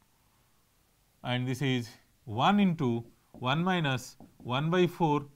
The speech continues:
to the power infinity divided by one minus one by four. So, it is four by three Q square by four pi epsilon naught. Now, putting the value of Q,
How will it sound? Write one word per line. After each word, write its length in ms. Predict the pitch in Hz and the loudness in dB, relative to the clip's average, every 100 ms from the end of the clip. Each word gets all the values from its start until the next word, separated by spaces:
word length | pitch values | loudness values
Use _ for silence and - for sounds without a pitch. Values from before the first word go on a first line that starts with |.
| - | -8
to 100 | 139 | -2
the 140 | 175 | -2
power 320 | 170 151 139 | 0 2 2
infinity 680 | 135 143 156 170 131 113 113 - _ _ _ _ - | 0 -2 -2 -4 -2 -4 -6 -12 _ _ _ _ -10
divided 300 | 123 135 160 | -4 -2 -2
by 220 | 139 120 113 - | -2 -2 -4 -8
one 300 | 123 127 123 | -2 -2 -2
minus 420 | 117 110 113 - | -4 -6 -8 -10
one 220 | 110 104 | -8 -6
by 160 | 101 95 | -6 -8
four. 300 | - 95 87 - _ _ _ _ _ _ - | -10 -12 -14 -18 _ _ _ _ _ _ -8
So, 160 | 202 | -2
it 80 | 180 | 2
is 240 | 170 160 - - _ | 2 0 -6 -20 _
four 280 | - 170 202 | -2 2 4
by 200 | 196 185 | 4 2
three 480 | - 180 165 139 135 - _ _ | 0 0 0 0 -6 -18 _ _
Q 220 | - 160 190 | -4 0 2
square 360 | - 160 143 | 0 -2 0
by 320 | 131 120 113 110 - - | 0 -2 -4 -8 -16 -20
four 320 | - 156 165 | -8 -2 0
pi 400 | 160 - 107 110 101 - _ - | -2 -2 -2 -2 -8 -18 _ -14
epsilon 480 | 135 110 120 104 101 | -10 -10 -8 -6 -4
naught. 240 | 92 87 - - - _ | -6 -8 -12 -20 -20 _
Now, 140 | 143 143 | -4 -2
putting 320 | 160 185 220 | 0 0 0
the 80 | 202 | 2
value 300 | 160 151 156 | 2 2 0
of 200 | 135 - | -2 -4
Q, 400 | 196 220 185 | -2 2 2